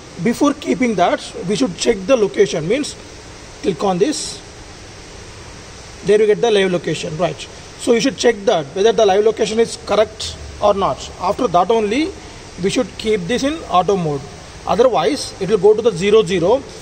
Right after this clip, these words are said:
then it's keep on moving towards the zero zero only. So when you keep, press this auto mode, then at that location is nothing but the home location to that. With help of digital compass and the G P S, it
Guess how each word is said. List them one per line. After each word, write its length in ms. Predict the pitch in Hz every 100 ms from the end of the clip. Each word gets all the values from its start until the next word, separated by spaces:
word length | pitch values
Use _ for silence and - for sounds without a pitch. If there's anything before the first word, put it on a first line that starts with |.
| 175
then 140 | 220
it's 160 | 208 -
keep 220 | 220 214
on 220 | 240 254
moving 300 | 202 202 220
towards 280 | 202 196 196
the 60 |
zero 220 | 180 180 185
zero 240 | 180 196
only. 240 | 226 160 143
So 720 | - - - - - 269 277
when 180 | 214
you 120 | 247 262
keep, 220 | - 254 - -
press 180 | - 214
this 200 | 190 254
auto 260 | - 190 233
mode, 260 | 214 247 - - - -
then 360 | 170 220 302 320 - -
at 160 | 196 185
that 140 | 269 262
location 420 | 240 254 - 254
is 100 | 247
nothing 240 | 220 214
but 120 | 214 214
the 60 |
home 260 | - 240 226
location 380 | 214 220 233 202
to 100 | 190
that. 200 | 202 302 - - - - 185
With 120 | 220
help 280 | 269 254 -
of 520 | 247 294 - - 156
digital 360 | 151 175 - 254
compass 800 | 220 196 160 165 277 - - - - - - - - -
and 140 | 202 202
the 60 |
G 180 | 190 160
P 240 | 165 208 170
S, 720 | 247 - - - - -
it 80 | -